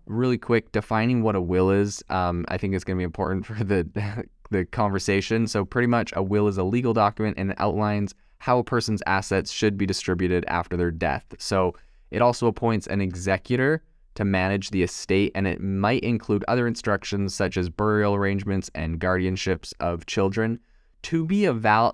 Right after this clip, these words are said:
to be valid, a will must meet certain legal requirements. Now, this is important in the context of what we're about to talk about.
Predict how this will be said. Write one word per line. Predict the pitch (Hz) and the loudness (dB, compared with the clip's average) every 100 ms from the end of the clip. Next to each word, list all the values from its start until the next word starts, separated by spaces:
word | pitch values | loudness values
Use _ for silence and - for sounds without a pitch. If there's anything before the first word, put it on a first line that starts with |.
| - | -2
to | |
be | 135 147 | -2 0
valid, | 107 95 110 170 165 | 2 2 4 0 -2
a | 104 | -2
will | 104 110 110 | 0 2 2
must | 101 101 135 - - | 2 0 -2 -4 -6
meet | 95 104 110 | -2 -2 -2
certain | - - 107 107 101 | -4 0 0 0 0
legal | 110 123 117 | 0 2 0
requirements. | 101 95 85 80 - | 2 0 0 -2 -4
Now, | 98 | -2
this | 98 135 | -2 -2
is | 170 | -2
important | 156 196 151 131 - | 0 0 2 0 0
in | 104 | -2
the | |
context | - 113 104 110 - | 0 -2 0 -4 -4
of | 98 | -2
what | 90 | 0
we're | 104 | 0
about | 107 87 | 0 0
to | |
talk | - 127 - | 2 2 2
about. | 92 82 | -4 -4